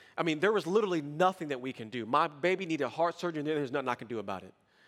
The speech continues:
I couldn't give her my heart. I, there's nothing I could do. I couldn't do anything. And the best thing that I was able to do was to take a step back and just, and just trust God. And so that's, and so that's what we did. But man,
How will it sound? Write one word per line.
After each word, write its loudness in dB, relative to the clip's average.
I 0
couldn't -2
give 2
her 0
my 4
heart. 2
I, 2
there's 0
nothing 2
I 4
could -12
do. -4
I 4
couldn't 0
do 2
anything. -2
And 0
the 4
best 2
thing 2
that 4
I 6
was 0
able 2
to -4
do -2
was -2
to -6
take 0
a -8
step 0
back 2
and -8
just, -10
and 0
just -4
trust -2
God. 4
And -8
so 0
that's, -2
and 0
so -2
that's -2
what -8
we -8
did. -2
But 4
man, 0